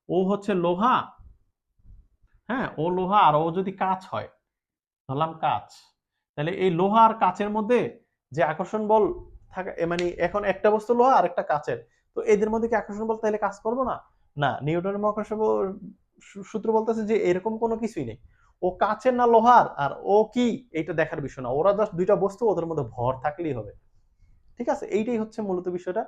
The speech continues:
যেহেতু ওদের মধ্যে কি নাই, বস্তুর উপাদানের জন্য কোনো তারতম্য দেখা যায় না এবং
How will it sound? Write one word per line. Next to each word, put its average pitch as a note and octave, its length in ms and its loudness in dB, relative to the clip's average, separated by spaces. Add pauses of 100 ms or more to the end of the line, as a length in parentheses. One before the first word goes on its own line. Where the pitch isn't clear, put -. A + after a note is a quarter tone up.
(380)
যেহেতু A3 320 2
ওদের G3 260 2
মধ্যে G#3+ 460 4 (400)
কি A#3 120 2
নাই, G3+ 240 4 (1040)
বস্তুর E3+ 500 0
উপাদানের A#3 540 6
জন্য B3+ 220 4
কোনো B3 200 0 (280)
তারতম্য G#3 380 0
দেখা F#3+ 220 2
যায় C#3+ 140 2
না A2 200 -6
এবং G3 380 4